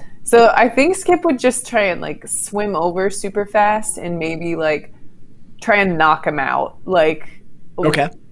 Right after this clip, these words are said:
Speaker 1: maybe with, like, a tail slap to the dome to induce underwater concussion or something. Like, I don't think you would wanna kill this guy.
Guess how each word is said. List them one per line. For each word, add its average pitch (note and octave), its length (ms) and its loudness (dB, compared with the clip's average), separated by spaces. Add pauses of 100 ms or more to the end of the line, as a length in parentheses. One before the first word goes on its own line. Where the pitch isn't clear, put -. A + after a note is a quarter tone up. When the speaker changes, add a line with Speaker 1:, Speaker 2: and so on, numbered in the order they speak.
(140)
Speaker 1:
maybe F#3 420 2
with, F#3+ 160 4
like, F#3 160 4
a D#3+ 140 4
tail D#3+ 420 2
slap D3+ 500 2
to F#3 120 -6
the D#3+ 160 0
dome C#3+ 720 -2
to E3+ 160 -2
induce D#3 460 -4
underwater C#3+ 580 0
concussion C#3+ 640 -4
or D3 80 -6
something. - 540 -8
Like, D#3 260 0
I E3+ 100 4
don't F3 180 2
think F3 160 -2
you D#3 80 0
would D3+ 140 -4
wanna C#3+ 220 -4
kill D3 220 -2
this D3 200 -6
guy. D3+ 300 0